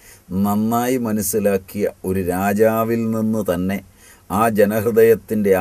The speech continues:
ആശയാഭിലാഷങ്ങൾ മുഴുവൻ ഉൾക്കൊള്ളുന്ന ഒരു സംസ്കൃതി രൂപാന്തരപ്പെട്ട്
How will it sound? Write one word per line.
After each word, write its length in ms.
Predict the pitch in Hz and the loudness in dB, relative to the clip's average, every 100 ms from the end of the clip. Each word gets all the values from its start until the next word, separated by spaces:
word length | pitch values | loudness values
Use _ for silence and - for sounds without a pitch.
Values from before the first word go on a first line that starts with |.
| 98 | 0
ആശയാഭിലാഷങ്ങൾ 1200 | 98 113 113 107 98 101 104 101 95 98 98 95 92 | -4 0 0 2 -2 0 0 0 -4 -6 -4 -4 -4
മുഴുവൻ 400 | 95 101 107 110 - _ _ _ _ 98 | -4 -4 -2 -2 -4 _ _ _ _ -6
ഉൾക്കൊള്ളുന്ന 560 | 110 104 117 113 110 104 | -6 -4 -4 -2 -2 -2
ഒരു 100 | 101 98 | -2 -2
സംസ്കൃതി 600 | 98 95 101 - 117 113 110 | -2 -2 -4 -6 -6 -4 -2
രൂപാന്തരപ്പെട്ട് 1080 | 98 98 101 104 104 101 98 - 95 95 | -2 -2 -2 0 2 2 2 0 -4 -4